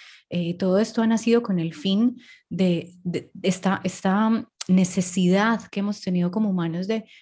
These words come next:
navegar esta vida de una manera menos torpe, de la manera menos torpe posible. Y entonces en este mundo lleno de creatividad que nos ofrece tantas posibilidades,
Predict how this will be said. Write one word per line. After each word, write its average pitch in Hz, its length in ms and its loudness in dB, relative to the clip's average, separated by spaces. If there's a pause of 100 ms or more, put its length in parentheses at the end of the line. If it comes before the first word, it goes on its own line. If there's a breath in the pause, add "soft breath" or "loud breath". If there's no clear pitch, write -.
navegar 185 680 6
esta 180 340 -2
vida 226 540 2 (260 soft breath)
de 220 200 6
una 220 120 6
manera 180 380 2
menos 208 640 -2
torpe, 190 400 2
de 175 100 0
la 180 80 0
manera 180 300 -2
menos 220 640 -2
torpe 208 480 -2
posible. 170 720 -4 (400 soft breath)
Y 185 60 -4
entonces 196 240 0
en 233 80 6
este 196 220 0
mundo 226 600 2 (380)
lleno 220 400 4
de 165 460 -2
creatividad 196 1000 0 (760 soft breath)
que - 500 -4 (180)
nos 180 300 4
ofrece 175 380 0
tantas 214 680 -2
posibilidades, 196 1300 0